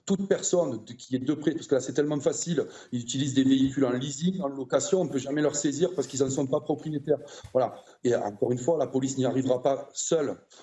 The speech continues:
Voilà, on pourra mettre, euh, dix mille policiers supplémentaires, même si on en manque et même si bien évidemment on est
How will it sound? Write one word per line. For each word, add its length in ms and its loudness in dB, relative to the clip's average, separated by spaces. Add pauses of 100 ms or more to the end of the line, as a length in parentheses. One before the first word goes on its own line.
(200)
Voilà, 200 2
on 80 0
pourra 260 0
mettre, 300 0
euh, 140 4
dix 160 -6
mille 160 0
policiers 360 0
supplémentaires, 600 0
même 180 0
si 140 -2
on 140 2
en 80 4
manque 340 2
et 60 0
même 180 2
si 140 -8
bien 160 0
évidemment 400 2
on 160 0
est 160 -4